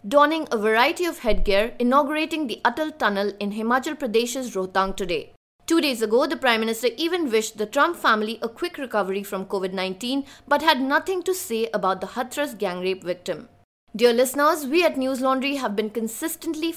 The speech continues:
following the Hathras story. In fact, our reporters Akanksha and Nidhi were among the first to write an in-depth ground report on the case. They also filed a follow-up report based on their second visit to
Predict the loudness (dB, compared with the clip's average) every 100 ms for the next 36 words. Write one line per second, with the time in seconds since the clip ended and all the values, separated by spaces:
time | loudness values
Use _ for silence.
0 | -2 -2 -2 -4 -6 -6 -8 -8 -6 -2
1 | -2 -4 -10 _ _ _ -4 -2 6 4
2 | 4 2 4 4 0 -2 0 -2 0 0
3 | 0 -2 -2 -4 -2 -2 -2 -2 -2 0
4 | 0 0 -2 -6 -2 0 0 0 -6 0
5 | 0 0 -2 -8 -6 -6 -4 -2 -2 -2
6 | 0 0 -2 -2 -2 0 -4 -4 -6 -6
7 | -8 -16 -20 _ _ _ 4 6 6 2
8 | 2 4 4 0 2 4 8 6 4 -2
9 | 2 2 2 0 0 -2 0 0 0 -2
10 | -2 -2 -2 -2 -4